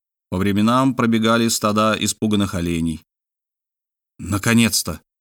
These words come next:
воскликнул Барбикен, приподнимаясь на стременах. «Вот появились сосны».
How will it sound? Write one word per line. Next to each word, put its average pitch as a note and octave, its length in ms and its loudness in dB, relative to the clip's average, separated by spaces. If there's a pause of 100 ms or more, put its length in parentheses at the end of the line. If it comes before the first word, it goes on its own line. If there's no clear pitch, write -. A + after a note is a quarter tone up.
воскликнул G#2+ 540 0
Барбикен, A#2+ 600 0
приподнимаясь G#2+ 760 2
на G#2 80 0
стременах. F#2+ 640 -4 (680)
«Вот A#2+ 500 -2
появились G2+ 520 2
сосны». F2+ 520 -6